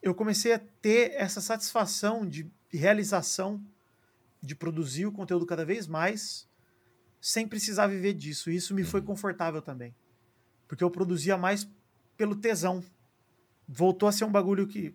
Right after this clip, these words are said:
Speaker 1: obviamente, com o Rabisco Falado também tava ganhando grana, também era trampo, mas era um bagulho tão produzido leve, de forma leve, né? Era um negócio que, pô,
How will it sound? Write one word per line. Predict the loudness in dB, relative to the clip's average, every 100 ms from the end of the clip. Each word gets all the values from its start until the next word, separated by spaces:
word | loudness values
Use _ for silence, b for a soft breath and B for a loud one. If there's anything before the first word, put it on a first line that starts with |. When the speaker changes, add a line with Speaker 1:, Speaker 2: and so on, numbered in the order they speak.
| _
Speaker 1:
obviamente, | -2 0 0 -4
com | -6 -4 -4
o | -4
Rabisco | -2 -2 0
Falado | -2 0
também | -4
tava | 0 0
ganhando | 0 -2
grana, | -2 -2 -4 -8 _ b b b _
também | 0 2
era | 2
trampo, | 0 -2 -2 -8 -12 _ _ _ _ B B B B _ _ _ _ _
mas | -4 2 2 2
era | 2
um |
bagulho | 2 2
tão | 2 0
produzido | 0 -2 -2 0 0 -2
leve, | -2 2 2 0 -8
de |
forma | -8 -6 -2
leve, | 0 0 -2 -12 -16 _ -12
né? | -10 -10
Era | -12
um |
negócio | -10 -6 -8 -6
que, | -6
pô, | 0 0